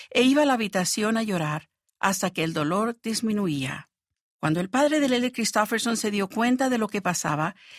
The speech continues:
en secreto dejó de llevarse comida para el almuerzo durante cerca de un año a fin de ahorrar suficiente dinero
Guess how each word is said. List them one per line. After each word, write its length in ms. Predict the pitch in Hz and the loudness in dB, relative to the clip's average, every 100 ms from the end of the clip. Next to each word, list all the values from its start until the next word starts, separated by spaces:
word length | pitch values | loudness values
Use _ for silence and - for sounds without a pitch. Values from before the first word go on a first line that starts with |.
| - - | -12 4
en 160 | 254 | 4
secreto 680 | 254 240 240 233 254 - 311 - | 6 0 0 2 2 0 -4 0
dejó 300 | 185 160 160 | -2 0 0
de 120 | 196 | 0
llevarse 460 | 214 214 220 240 269 | 0 2 0 -2 -2
comida 380 | 262 240 214 208 | 2 2 2 0
para 180 | 208 | 0
el 100 | 185 | 0
almuerzo 520 | 170 170 190 202 - 220 | 0 2 2 0 0 -2
durante 400 | 190 175 180 175 | 0 0 0 -2
cerca 500 | - 269 294 302 302 | 0 0 0 0 0
de 140 | 214 | 0
un 240 | 208 233 | 0 2
año 400 | 196 190 196 220 - - - - | 2 2 2 0 -6 -16 -18 0
a 160 | 202 | 2
fin 320 | 202 254 294 330 | 2 4 4 6
de 140 | 311 | 4
ahorrar 440 | 269 185 151 147 | 4 4 2 2
suficiente 680 | 156 170 170 - 180 170 196 | 0 -4 -4 -2 0 0 0
dinero 440 | 226 233 190 180 | -2 0 2 0